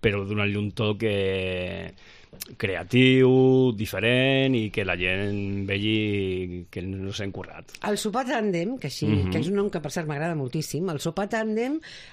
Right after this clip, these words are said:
Speaker 2: el que pretén és que cadascú mostri, eh, suposo, eh, algunes de les seves habilitats, tant Carles Gats com tu.
Speaker 1: Per exemple,
Speaker 2: I llavors
Speaker 1: això.
Speaker 2: vosaltres us heu hagut inevitablement de reunir i de
Speaker 1: Clar.
Speaker 2: decidir què, què anava en aquest sopar,
Speaker 1: Sí,
Speaker 2: no?
Speaker 1: no? Al final són un equip, no? O sigui,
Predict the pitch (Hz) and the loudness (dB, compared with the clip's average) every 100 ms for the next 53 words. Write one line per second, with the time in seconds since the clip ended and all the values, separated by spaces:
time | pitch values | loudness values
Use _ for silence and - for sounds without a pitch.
0 | - 175 175 165 170 180 202 - 190 185 | -4 -2 -2 -2 -2 -2 -2 -4 -4 -4
1 | 190 - 190 185 185 - 202 220 254 - | -4 -4 -2 -2 -4 -6 -6 -4 -6 -6
2 | 156 170 160 170 170 226 262 175 165 151 | -6 -6 -4 -4 -2 -4 -4 -2 0 0
3 | 143 139 147 147 151 160 160 139 143 131 | -2 -2 -4 -4 -2 -2 -4 -4 -6 -4
4 | 131 127 120 117 110 - 135 127 131 123 | -4 -4 -4 -4 -6 -6 -6 -4 -6 -6
5 | 127 - 139 123 98 85 - 110 92 78 | -6 -6 -8 -6 -8 -8 -10 -8 -8 -12
6 | 80 95 165 165 175 196 170 156 165 160 | -14 -8 -4 0 0 -2 -4 -4 -4 -2
7 | 165 180 165 160 156 147 151 131 - 139 | -4 -2 -2 -2 -2 -2 -4 -8 -12 -6
8 | 147 143 139 147 147 143 143 147 165 214 | -4 -2 -2 -2 -2 -2 -2 -2 -2 0
9 | 262 302 339 190 165 156 147 - 151 147 | 0 0 -2 -2 -2 -2 -2 -2 -2 -2
10 | 147 175 151 151 - - - 165 123 110 | -2 -4 -4 -8 -12 -8 -4 -2 -2 -4
11 | 113 120 117 120 - 123 120 131 107 92 | -6 -6 -6 -8 -8 -6 0 2 2 -2
12 | 95 101 90 98 113 98 80 87 - 80 | -4 -4 -2 0 0 -2 -4 -6 -6 -8
13 | 92 101 90 82 | -8 -6 -8 -10